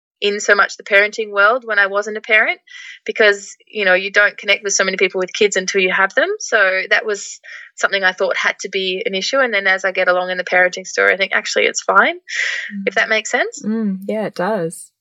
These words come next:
Speaker 2: So just
Speaker 1: Yeah.
Speaker 2: back to the original question, I know we went on a tangent, which is great.
Speaker 1: Sorry.
Speaker 2: Was, no, no, no, it was perfect. Is there anything that you'd really like to share with us about your experience of single parenting that perhaps you weren't aware of until you yourself were traveling that path?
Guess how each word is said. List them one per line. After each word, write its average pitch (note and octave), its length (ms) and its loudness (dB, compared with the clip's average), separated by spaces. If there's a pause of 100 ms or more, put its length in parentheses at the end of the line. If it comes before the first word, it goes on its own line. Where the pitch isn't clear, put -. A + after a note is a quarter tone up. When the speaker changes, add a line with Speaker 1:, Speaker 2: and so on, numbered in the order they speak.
(600)
Speaker 2:
So A3+ 300 2
just G#3 200 -2
Speaker 1:
Yeah. - 40 -4
Speaker 2:
back A3 220 2
to F3 420 2
the F3+ 160 -2
original F3+ 320 -2
question, E3 400 -4
I E3+ 80 -4
know E3+ 240 -2
we E3+ 100 0
went E3 160 -2
on D#3+ 120 -4
a E3 60 -4
tangent, F3 380 0
which - 160 -14
is F3 200 -14 (160)
great. E3+ 500 0
Speaker 1:
Sorry. F#3+ 420 2 (220)
Speaker 2:
Was, A3+ 220 6 (100)
no, B3 180 2
no, A#3+ 120 2
no, A3+ 160 2
it G3 60 -2
was - 180 -10
perfect. A3+ 520 2 (360)
Is A3+ 180 -2
there G#3+ 480 2
anything B3 380 2
that F#3+ 80 -4
you'd F3+ 140 -2
really F#3 180 2
like E3 160 2
to F#3 80 -10
share F3+ 240 4
with F#3 80 4
us F3 160 -2
about F3+ 240 0
your F3 120 6
experience F3 600 -2
of F3 280 -2
single G3 380 0
parenting F#3 560 0
that F#3+ 140 -6
perhaps F#3 600 -2
you F#3 300 -8 (200)
weren't F#3 260 2
aware F3 360 2
of G3+ 160 -2
until F#3 260 -4
you E3+ 120 2
yourself F3 480 2
were G3+ 80 -4
traveling F3 440 -2
that - 200 -8
path? F#3 760 -10